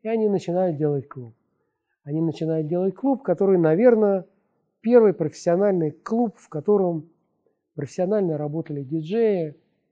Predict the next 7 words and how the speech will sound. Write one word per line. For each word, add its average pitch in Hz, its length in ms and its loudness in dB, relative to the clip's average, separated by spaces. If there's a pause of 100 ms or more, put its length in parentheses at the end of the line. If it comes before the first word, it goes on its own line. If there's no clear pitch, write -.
(1700)
э, 151 420 -4
были 156 320 0
разные 151 400 0
вечеринки, 185 840 -4 (480)
разные 143 420 -4
концерты, 165 720 -6
выставки. 165 960 -6